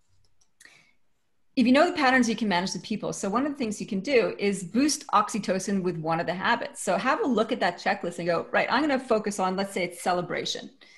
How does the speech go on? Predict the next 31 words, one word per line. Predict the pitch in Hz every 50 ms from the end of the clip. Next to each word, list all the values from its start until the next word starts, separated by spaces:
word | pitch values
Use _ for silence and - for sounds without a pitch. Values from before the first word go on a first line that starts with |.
| - _ _ _ -
I'm | 185 196
gonna | 185 180
put | 185 202 185
some | - - 240 254
aspect | - - 233 - - 196 202 190
of | -
celebration | - - 185 175 196 190 165 180 165 170 175 - 175 160 147 - -
into | - 202 202 202 196 202 - 202 190 185 180 -
our | 175 175 185
rituals | 156 170 170 - - 175 175 170 160 -
as | 156 151
a | 156
team." | 160 - - 185 - - - - _ _ _ _ _ _ _ _ _ _ _ _ _ _ _ _ _ _ _ _ _ _ _ _ _ _ _ _ _ _
Have | - - 294 370 -
a | 453 269
look | 269 269 269
underneath | - 233 240 233 233 240 233 -
the | 214
surface | 208 - - 208 185 202 196 - 277 359 370 349 -
and | - - - 208 214
explore | 208 - - - 190 214 226 214
which | 196 180 180 247 285 - - -
loss | - 175 180 196 202 226 254 247 -
trigger | - - - - 190 160 170 165 156
is | - - 185 160 -
driving | - - 190 196 180 185 202 208 180 190 180
some | 175 - - 180 185
of | 185
the | 175
problematic | 180 - - 170 170 160 165 175 170 160 151 160 165 160 -
behavior | - 165 175 190 165 165 175 151 156 - - 175 220 247